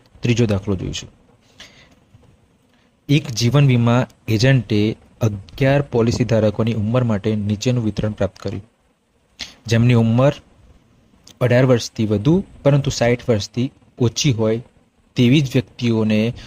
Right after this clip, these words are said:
પોલિસીઓ આપવામાં આવી હોય તો તેમની મધ્યસ્થ ઉંમર શોધવાની છે.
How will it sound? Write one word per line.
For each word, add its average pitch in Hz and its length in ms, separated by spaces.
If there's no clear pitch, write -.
પોલિસીઓ 110 720
આપવામાં 120 480
આવી 98 320
હોય 110 340
તો 127 200
તેમની 117 460
મધ્યસ્થ 123 560
ઉંમર 110 200
શોધવાની 95 420
છે. - 280